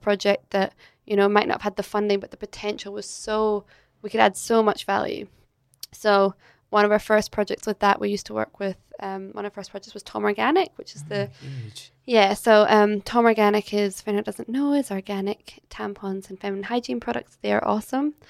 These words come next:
Speaker 1: Um, and we went to the extremes on campaigns for them and different work. So, um, through that, they were doing an Empowered Women campaign where they were giving away a grant.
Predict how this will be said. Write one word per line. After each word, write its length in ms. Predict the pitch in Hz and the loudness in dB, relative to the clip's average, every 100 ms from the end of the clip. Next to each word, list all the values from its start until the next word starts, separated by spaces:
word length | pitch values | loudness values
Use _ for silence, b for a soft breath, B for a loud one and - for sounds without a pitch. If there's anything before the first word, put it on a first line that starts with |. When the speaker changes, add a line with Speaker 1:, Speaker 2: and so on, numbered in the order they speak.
| B B B | B B B
Speaker 1:
Um, 300 | 208 202 196 - | 2 4 2 0
and 180 | 208 | 2
we 160 | 214 208 | 4 4
went 280 | 208 202 - | 4 2 -2
to 100 | 220 | -6
the 80 | 208 | -6
extremes 600 | - - 214 208 202 202 | -6 -8 -2 -2 0 -2
on 120 | 196 | -2
campaigns 600 | 196 196 196 208 214 202 | -2 -2 -2 -4 -6 -8
for 140 | - | -8
them 260 | 196 190 190 | -2 -2 -2
and 120 | 196 | -4
different 320 | 202 - - | -6 -8 -6
work. 340 | 202 202 - - | 2 2 2 -6
So, 340 | - 208 196 - B B B | 0 2 0 -4 B B B
um, 420 | 226 202 196 196 - _ _ _ _ _ - | 0 2 2 0 -6 _ _ _ _ _ -8
through 260 | - 254 220 | 2 4 6
that, 280 | 208 208 - | 6 4 2
they 180 | 208 | 2
were 80 | 208 | 2
doing 280 | 208 208 196 | 2 0 2
an 60 | 202 | 0
Empowered 680 | 202 - - - 208 202 | 0 -6 -14 -2 0 2
Women 260 | 208 214 233 | 2 2 0
campaign 420 | 262 262 311 330 | 0 0 2 2
where 100 | 294 | 2
they 80 | 214 | 2
were 60 | 208 | -2
giving 300 | 214 202 208 | -2 -4 -2
away 380 | 202 202 190 - B B B | 0 0 -2 -6 B B B
a 80 | 202 | -4
grant. 540 | 214 220 294 - - | 2 4 2 0 -12